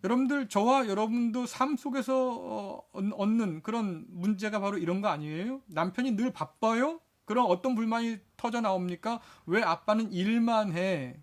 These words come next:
우리랑 놀아주지 않고. 이런 불만이 터져 나옵니다. 남편들은 그런 불만 앞에서 좀 황당해하지요. 내가 누굴 위해 지금 이러고 있는데,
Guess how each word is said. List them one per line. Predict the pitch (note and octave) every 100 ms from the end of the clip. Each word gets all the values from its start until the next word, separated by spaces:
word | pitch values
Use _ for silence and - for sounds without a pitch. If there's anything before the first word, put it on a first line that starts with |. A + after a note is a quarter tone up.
| _ -
우리랑 | E3 F#3 G#3+
놀아주지 | E3 F3 F#3+ F3+ F3
않고. | E3+ C3+ C#3 - F#3+ C#3+ B2 C3+ _ _ _ _ _ _ _ _ _ _ _ _
이런 | B3 E4 D4+
불만이 | A#3+ A#3+ C4 C4
터져 | C4+ C#4+
나옵니다. | A3+ F3 F3+ F3+ D#3+ C3 C3 - _ - - - _ -
남편들은 | G#3 C#4 D4+ C#4 D4+ D4 A#3
그런 | B3 C#4 C#4+ C#4+ C#4+ C#4
불만 | A3+ A3+ B3+
앞에서 | A3+ - A3+ A3 B3+ A#3 - _ _
좀 | - A#3+ A3+ G#3
황당해하지요. | - D4 D4 C4+ A#3+ A3+ G#3 F#3 D3+ - -
내가 | E3 B3 F#3+
누굴 | D#3 F#3 A#3
위해 | G#3+ G3+
지금 | G#3+
이러고 | F#3+ F#3+ F#3
있는데, | F#3 F3+ F3 A#3+ G#3